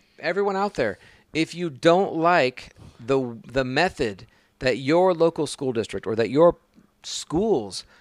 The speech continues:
are, are managing these, um,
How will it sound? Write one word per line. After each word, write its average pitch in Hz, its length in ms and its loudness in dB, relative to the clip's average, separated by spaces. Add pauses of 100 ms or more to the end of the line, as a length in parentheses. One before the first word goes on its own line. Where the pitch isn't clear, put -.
(220)
are, 123 540 2
are 127 220 0
managing 123 720 -2
these, 113 440 -6
um, 104 420 -4